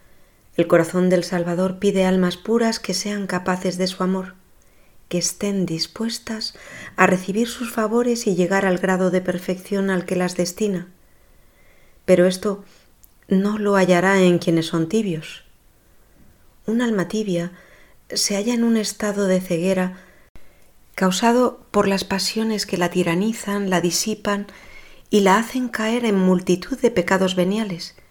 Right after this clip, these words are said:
y rechazar las gracias del cielo. Esta ceguera causa en el alma una conciencia falsa. Frecuenta los sacramentos,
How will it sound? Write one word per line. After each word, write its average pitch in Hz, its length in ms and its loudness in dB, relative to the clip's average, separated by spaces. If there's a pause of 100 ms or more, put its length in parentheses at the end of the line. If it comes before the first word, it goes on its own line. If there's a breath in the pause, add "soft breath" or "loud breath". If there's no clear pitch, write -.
(580 soft breath)
y 180 100 4
rechazar 165 520 -2
las 160 220 -2
gracias 160 340 -6
del 151 140 -6
cielo. 160 400 -8 (1300 soft breath)
Esta 196 320 -2
ceguera 202 580 -2
causa 226 420 0
en 214 100 -2
el 202 160 -2
alma 208 300 0
una 202 280 -2
conciencia 185 560 -2
falsa. 185 480 -4 (1000)
Frecuenta 160 480 0
los 151 180 -2
sacramentos, 185 800 -2